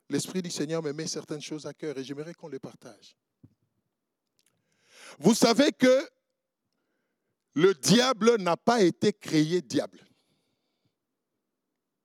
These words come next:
Dieu n'a pas créé Satan. À l'origine, il n'était pas Satan. C'est sa rébellion qui l'a amené. Nous ne rentrons pas dans cette histoire. Mais c'est que le Seigneur veut que nous puissions comprendre aujourd'hui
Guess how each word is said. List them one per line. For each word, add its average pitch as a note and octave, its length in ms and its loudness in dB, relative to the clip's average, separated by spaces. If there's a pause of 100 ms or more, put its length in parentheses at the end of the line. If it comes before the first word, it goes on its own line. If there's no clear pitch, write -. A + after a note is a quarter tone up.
(360)
Dieu G3 180 0
n'a E3 120 -2
pas E3+ 120 2
créé E3 360 -2
Satan. - 320 -12 (2500)
À A2+ 120 -10
l'origine, C3 460 -4
il B2 100 -8
n'était - 180 -12
pas D4 180 -6
Satan. - 320 -14 (440)
C'est D3+ 160 -2
sa B2 160 -2
rébellion G3 440 0
qui F3 140 -6
l'a D#3 120 0
amené. A#2+ 260 -6
Nous C#3+ 100 -8
ne F3 120 0
rentrons E3+ 320 -4
pas E3 120 -6
dans D3+ 120 -6
cette - 240 -12
histoire. - 420 -18 (1400)
Mais G#3 160 4
c'est D4 240 2
que C#4+ 100 -2
le A#3+ 140 4
Seigneur B3 340 2
veut A#3 160 2
que A3 100 -2
nous G#3+ 120 0
puissions G3+ 300 0
comprendre G3 500 0
aujourd'hui E3+ 320 -2